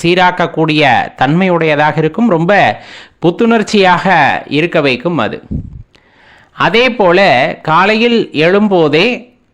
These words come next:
அப்படியே ஒரு, ஒரு மிதமா-, ஒரு நல்ல மனதிற்கு ரம்யமான இறைப்பாடலையோ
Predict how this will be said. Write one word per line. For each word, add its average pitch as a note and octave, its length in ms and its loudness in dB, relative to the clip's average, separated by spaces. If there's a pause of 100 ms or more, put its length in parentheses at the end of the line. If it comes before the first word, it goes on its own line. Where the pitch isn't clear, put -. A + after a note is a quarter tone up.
அப்படியே D#3+ 300 -2
ஒரு, E3 640 2 (880)
ஒரு D3 200 0
மிதமா-, E3 760 2
ஒரு D3+ 340 2
நல்ல F3+ 360 0
மனதிற்கு E3+ 500 -2
ரம்யமான D#3 760 0 (140)
இறைப்பாடலையோ C#3 960 -2